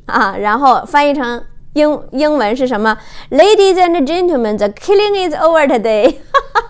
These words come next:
天哪，你说这是不是要吓坏了，是吧？哎，然后呢，还有，还有啊，就是很多很多，我就，我就不这个哈，比如说，比如说这个啊，说“回去迅速消杀，自己做好消杀”，翻译成是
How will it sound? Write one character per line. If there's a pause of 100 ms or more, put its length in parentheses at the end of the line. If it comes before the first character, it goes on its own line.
(180)
天
哪， (440)
你
说
这
是
不
是
要
吓
坏
了，
是
吧？
哎， (340)
然
后
呢，
还
有，
还
有
啊，
就
是
很
多
很
多，
我
就，
我
就
不
这
个
哈，
比
如
说，
比
如
说
这
个
啊，
说 (540)
“回
去
迅
速
消
杀，
自
己
做
好
消
杀”，
翻
译
成
是